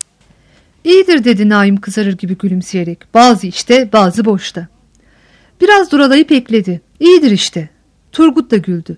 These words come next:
Tekerleme. "Bazı işte, bazı boşta, iyidir işte."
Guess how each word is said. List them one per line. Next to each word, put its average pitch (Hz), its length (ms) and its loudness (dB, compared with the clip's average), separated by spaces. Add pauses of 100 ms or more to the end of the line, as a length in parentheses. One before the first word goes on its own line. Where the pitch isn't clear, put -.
Tekerleme. 190 680 0 (380)
"Bazı 240 300 4
işte, 214 480 -6
bazı 247 360 2
boşta, 262 500 -2
iyidir 311 320 2
işte." 170 360 -8